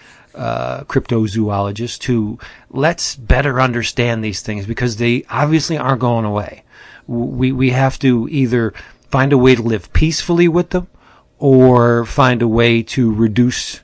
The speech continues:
you know, the damage by understanding them better. Like, if we know what they're gonna do, we know how they're gonna react to things, we can plan accordingly and get the people out of the frickin' way, you know?" And, uh, we're also introduced to Lucy Caspro, who seems to be,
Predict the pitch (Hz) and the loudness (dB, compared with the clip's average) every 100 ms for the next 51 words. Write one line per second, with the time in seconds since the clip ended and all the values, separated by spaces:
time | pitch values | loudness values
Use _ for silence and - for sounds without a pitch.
0 | - 127 107 104 107 127 165 117 101 110 | -6 -4 -2 -2 0 2 2 0 0 2
1 | 110 113 120 - 143 156 143 110 98 101 | 2 0 -4 -2 0 0 0 -2 -4 -8
2 | 98 98 113 113 127 127 135 160 165 160 | -8 -6 -2 0 0 2 2 2 0 0
3 | 143 135 120 139 143 123 123 135 127 123 | 0 0 0 2 2 2 0 0 0 -2
4 | 113 113 117 123 - 131 147 139 - - | 0 2 4 2 0 -4 -2 -4 -6 -18
5 | - 127 131 120 113 - 123 113 101 160 | -2 4 4 2 -2 0 0 -2 -2 2
6 | 208 151 110 107 104 117 131 - 135 113 | 2 2 0 -2 -2 -4 -2 2 2 0
7 | 117 113 117 117 - 107 107 104 107 101 | -2 -4 -6 -6 -6 -6 -6 -2 -4 -4
8 | 82 _ _ _ 117 110 113 139 - - | -16 _ _ _ -8 -2 -2 -2 -6 -20
9 | - _ _ - 117 117 113 107 104 107 | -20 _ _ -6 -4 -2 -2 0 0 -2
10 | 120 135 - 156 120 120 139 135 117 - | -4 -8 -6 -2 2 4 4 0 -2 -4
11 | 117 113 107 - 117 107 127 135 143 131 | -4 -4 -4 -4 -2 0 0 0 -2 -2
12 | - 127 - - 101 95 131 - 135 131 | -2 -4 -4 -8 -8 -6 -8 -6 -6 -6
13 | - 113 120 110 | -4 0 2 0